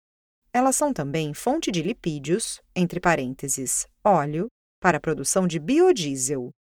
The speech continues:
uma fonte alternativa aos combustíveis feitos a partir do petróleo, que são extremamente poluentes. E tem mais! Proteínas extraídas dessas larvas podem ser utilizadas na produção de bioplásticos,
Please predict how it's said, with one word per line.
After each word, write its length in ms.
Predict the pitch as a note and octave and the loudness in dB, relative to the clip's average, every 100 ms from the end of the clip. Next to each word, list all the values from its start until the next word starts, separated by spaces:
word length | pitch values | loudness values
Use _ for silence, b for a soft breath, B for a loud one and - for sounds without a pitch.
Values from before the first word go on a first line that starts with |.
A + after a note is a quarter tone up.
| - | -4
uma 220 | G#3+ F3+ | 0 0
fonte 320 | - A3 G3+ | 2 2 2
alternativa 800 | F#3+ C#4 D4+ F4 - B3 B3+ C4 | 2 4 4 4 4 2 4 4
aos 160 | C4 | 4
combustíveis 800 | - C4+ D#4+ - G3+ F3 G#3 - | 2 2 2 2 4 4 4 2
feitos 340 | - D3 - D3+ | 0 -4 -2 -2
a 80 | F3+ | 0
partir 340 | A#3 - G#3+ | 0 2 2
do 80 | A3 | 2
petróleo, 680 | D#4+ F4+ F#3+ C#3+ C#3 C#3+ C#3+ - | -2 2 2 2 0 -6 -8 -6
que 60 | B3 | -2
são 180 | - C#4+ | 0 2
extremamente 880 | D4 - A#3 C4+ E4 E4 F3+ E3 A3 | 0 4 6 6 6 6 4 0 0
poluentes. 1000 | F#3 A#3+ F4+ A#3 C3+ C#3 - C#3 - - - _ _ _ _ _ _ | 2 4 6 4 2 -4 -4 -2 -2 -4 -10 _ _ _ _ _ _
E 120 | D#4+ - _ | -4 -4 _
tem 180 | F3+ A#3 | 2 4
mais! 640 | F#4 A3 C3+ C#3 - - _ _ _ - | 2 2 0 -2 -4 -4 _ _ _ -4
Proteínas 640 | C4+ C4+ E4+ F#3 C#3+ D3 | 0 4 4 4 0 -4
extraídas 540 | D3 - E3 A3+ G3+ | -2 0 0 2 0
dessas 260 | D3 - C3 | 0 -4 -4
larvas 500 | D3+ D#3+ D3+ C#3 C#3+ | 0 0 -2 -4 -4
podem 280 | - D#3 D#3 | -4 -2 0
ser 160 | G3 | 2
utilizadas 640 | F#3 D3+ C#3 C#3 F#3 D#3+ D#3+ | 2 0 -2 2 4 2 0
na 100 | E3+ | 0
produção 480 | G3 F3 F3 A3+ A#3 | 0 0 2 2 2
de 160 | G#3 | 0
bioplásticos, 1400 | E3 F#3+ D#4 F#4+ F4+ D#3+ C#3+ D#3 - - C#3+ C3 - | 0 4 6 4 0 -2 -2 -2 -6 -4 -4 -4 -6